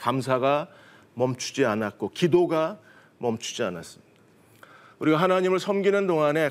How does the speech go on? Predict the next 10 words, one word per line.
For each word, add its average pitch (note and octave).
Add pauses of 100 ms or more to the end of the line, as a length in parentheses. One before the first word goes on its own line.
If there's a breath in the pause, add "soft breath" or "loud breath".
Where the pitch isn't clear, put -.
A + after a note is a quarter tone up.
가끔 -
이런 D#3+
사람들을 C#3+
만납니다. G2+
정말 A2
만날 B2+
때마다 A2+
하나님께 A#2
감사하고 G2
싶고 A2+